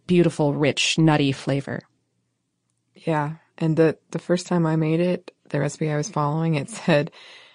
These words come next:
Speaker 2: "You'll know when you smell the, like, caramel ta-, s-, <laughs> taste, smell."
Speaker 1: <laughs>
Speaker 2: And, um, I, I'm one of those people that are,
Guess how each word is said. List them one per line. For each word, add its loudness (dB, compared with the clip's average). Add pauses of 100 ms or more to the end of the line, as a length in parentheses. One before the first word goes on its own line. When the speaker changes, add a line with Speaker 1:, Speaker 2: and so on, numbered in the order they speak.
(400)
Speaker 2:
"You'll 6
know 2 (420)
when 4
you 4
smell 2
the, 0
like, -2
caramel 0 (560)
ta-, -4 (200)
s-, -18 (260)
<laughs> -2
taste, 0
smell." 2 (180)
Speaker 1:
<laughs> -2
Speaker 2:
And, 4
um, 2 (960)
I, 8
I'm 6
one 8
of 6
those 6
people 2
that 4
are, 2